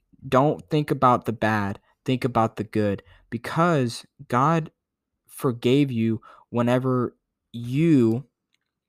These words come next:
um, sorry, I just lost my train of thought. Give me a second. Um,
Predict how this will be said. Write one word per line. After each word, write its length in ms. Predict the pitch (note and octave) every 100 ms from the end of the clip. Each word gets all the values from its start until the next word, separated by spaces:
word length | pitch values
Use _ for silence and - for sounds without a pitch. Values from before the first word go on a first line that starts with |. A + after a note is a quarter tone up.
| _ _ _ _ _ _ - - -
um, 560 | B2 A#2 G#2+ G#2 - _ _ _ _ _ _ _ _ _ _ _ _ _ _
sorry, 380 | - B2 G#2+ G#2+
I 40 |
just 180 | A2 A#2
lost 180 | G2+ G#2
my 80 | G2+
train 220 | G#2+ G2+
of 60 | G2+
thought. 240 | G2+ G#2 _
Give 80 | A2+
me 80 | G#2+
a 20 |
second. 220 | G#2 G2+ - - _ _ _ -
Um, 460 | A#2 G#2+ G2+ F#2+